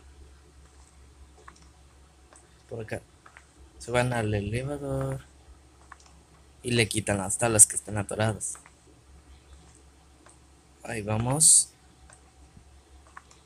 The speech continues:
Hijo de estúpido caco. A ver, a ver.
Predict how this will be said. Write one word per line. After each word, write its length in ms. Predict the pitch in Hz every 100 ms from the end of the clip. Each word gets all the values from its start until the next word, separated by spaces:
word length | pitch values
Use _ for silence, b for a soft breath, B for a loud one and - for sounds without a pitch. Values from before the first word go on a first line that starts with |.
| - - - - - - - - - - - -
Hijo 280 | 131 156 -
de 140 | 92 98
estúpido 560 | - - 131 117 98 -
caco. 420 | 127 - 101 98 - - - - - - - - - - - - - - - - - -
A 100 | 123
ver, 360 | 123 120 113 110
a 40 |
ver. 180 | 107 110